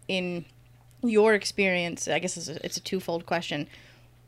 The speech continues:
Was it, like, nature or more nurture for you? Like, growing up with a mother that was afflicted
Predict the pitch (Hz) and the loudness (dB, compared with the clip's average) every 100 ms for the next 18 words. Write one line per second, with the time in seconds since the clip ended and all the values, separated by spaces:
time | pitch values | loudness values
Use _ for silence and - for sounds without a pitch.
0 | - - - 202 196 190 175 180 196 208 | -20 -20 0 4 4 4 2 2 4 4
1 | 285 - 370 - 220 202 190 185 180 170 | 4 4 4 4 2 2 2 2 2 0
2 | 170 170 147 - 156 - - 185 - 214 | 0 -2 -2 -4 -2 -2 -2 -2 4 6
3 | 214 196 196 202 220 220 208 185 165 185 | 8 6 4 4 6 6 6 6 4 2
4 | 202 170 147 165 - - 156 - - 95 | 2 2 4 6 4 2 -2 -2 -4 -4